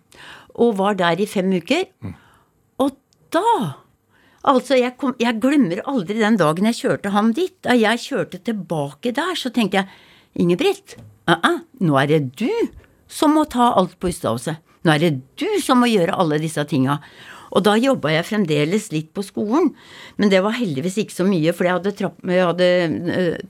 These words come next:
Speaker 1: trappet ned litt grann det året, og heldigvis for det. Jeg var oppe klokka tre om morgenen, jeg,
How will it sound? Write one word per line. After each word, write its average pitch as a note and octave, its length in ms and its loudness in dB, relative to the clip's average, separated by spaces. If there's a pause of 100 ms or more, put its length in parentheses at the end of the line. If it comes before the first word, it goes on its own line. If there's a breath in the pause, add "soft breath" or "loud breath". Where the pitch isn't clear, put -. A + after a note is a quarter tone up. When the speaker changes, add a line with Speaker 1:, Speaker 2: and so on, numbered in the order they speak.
Speaker 1:
trappet G3+ 320 0
ned D#3+ 220 2
litt F#3+ 180 -2
grann D3+ 240 0
det E3 160 0
året, E3 320 0 (320 loud breath)
og G#3+ 160 2 (160)
heldigvis D#3 640 0
for E3 80 -2
det. C3+ 140 -2 (340 loud breath)
Jeg E4 160 2
var E4+ 160 0
oppe F#3+ 240 -4
klokka G#3 240 2
tre G3 220 -4
om F3 100 2
morgenen, C#4+ 240 4
jeg, - 80 0